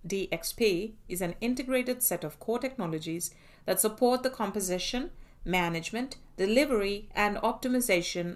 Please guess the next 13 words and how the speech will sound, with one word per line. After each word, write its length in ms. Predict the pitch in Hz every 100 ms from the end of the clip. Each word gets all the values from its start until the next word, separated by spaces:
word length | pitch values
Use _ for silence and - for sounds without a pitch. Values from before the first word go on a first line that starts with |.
| -
of 160 | 175
contextualized 1160 | - 185 180 233 - - - 247 208 196 - -
digital 480 | 170 160 170 175 170
experiences. 920 | 180 - - 277 214 175 - - - - - - - - -
Essentially, 760 | 247 - 339 381 185 165 220 -
a 80 |
platform 520 | 202 220 208 - 185 185
that 100 | 175
helps 320 | 175 170 175
you 180 | 165 -
align 400 | 170 160 175 220
your 160 | 262
channels, 680 | 240 - 165 202 285 - -